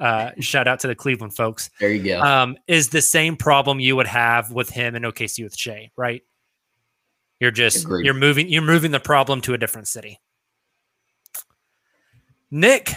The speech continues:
Speaker 1: next one is for you. This is a fun one from Jesse Posts here on Twitter. "Which player improves the most this summer, and why is it Poku? Hashtag fanny pack fashion."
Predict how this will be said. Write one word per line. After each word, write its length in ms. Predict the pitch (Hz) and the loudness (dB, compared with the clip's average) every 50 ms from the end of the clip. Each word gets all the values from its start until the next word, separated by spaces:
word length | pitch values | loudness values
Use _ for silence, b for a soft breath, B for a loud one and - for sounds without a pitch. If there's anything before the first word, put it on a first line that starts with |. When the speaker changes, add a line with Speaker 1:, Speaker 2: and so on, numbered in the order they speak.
| - _ | -10 _
Speaker 1:
next 320 | 147 156 190 196 - - | 0 0 2 2 2 2
one 160 | 214 208 202 202 | 4 2 2 2
is 320 | - 196 185 190 - - | 2 4 4 4 4 2
for 180 | - - 190 185 | 4 4 4 4
you. 560 | 165 139 143 170 214 233 202 160 131 120 107 - | 4 2 2 4 6 6 6 4 4 0 -6 -6
This 160 | - 147 143 - | -6 -4 -4 -2
is 80 | 147 139 | -2 -2
a 60 | 127 | -4
fun 280 | - - 151 147 143 | 0 0 0 0 0
one 180 | 135 127 123 120 | 0 -2 -2 -2
from 400 | - - - 165 170 180 170 143 | -2 0 2 2 2 2 0 -4
Jesse 420 | 123 - 180 196 185 - 233 208 | -2 0 2 2 2 2 2 0
Posts 500 | 190 - - 185 196 196 - - - - | -2 0 2 2 4 4 2 -2 -2 -2
here 300 | - 185 175 175 175 180 | 0 2 4 4 4 2
on 220 | 202 165 151 147 131 | 2 0 -2 -2 -2
Twitter. 480 | - - 180 202 196 151 120 104 - _ _ _ _ _ _ _ _ _ _ | -6 -2 0 2 4 4 2 0 -2 _ _ _ _ _ _ _ _ _ _
"Which 280 | 143 165 165 - - | -4 -2 -2 -2 -6
player 300 | - - 180 180 190 185 | 0 0 2 2 2 0
improves 460 | 160 131 - - - 165 170 156 131 | -2 -4 -4 -2 0 0 0 0 -2
the 120 | - 151 131 | -6 -8 -6
most 380 | 123 123 127 147 151 - - | -4 -2 -2 -2 -2 -4 -4
this 180 | - 151 143 - | -4 -4 -4 -2
summer, 500 | - - - 196 170 123 110 110 104 - _ _ _ _ _ _ _ | -2 0 0 -2 -2 -2 -4 -6 -6 -10 _ _ _ _ _ _ _
and 220 | 135 131 123 123 117 | -4 -4 -4 -2 0
why 220 | 120 127 143 165 | 2 4 4 4
is 180 | 170 170 139 139 | 2 2 2 2
it 220 | 147 156 - _ | 0 0 0 _
Poku? 520 | - - 165 180 175 - - 131 120 110 104 | 2 6 6 6 6 4 -2 -2 -2 -4 -6
Hashtag 760 | - - 139 139 139 135 - - - - 147 139 135 131 - | -4 0 2 2 2 0 -2 -6 -4 -2 0 0 0 -2 -4
fanny 420 | - - - 156 160 170 170 170 | -6 -4 -2 0 0 0 -2 -4
pack 360 | - - - 165 151 156 - - | -6 -6 -2 -2 -2 -2 -2 -8
fashion." 680 | - - 156 147 151 147 - - - 110 104 104 | -4 0 2 2 2 2 0 -4 -6 -8 -14 -20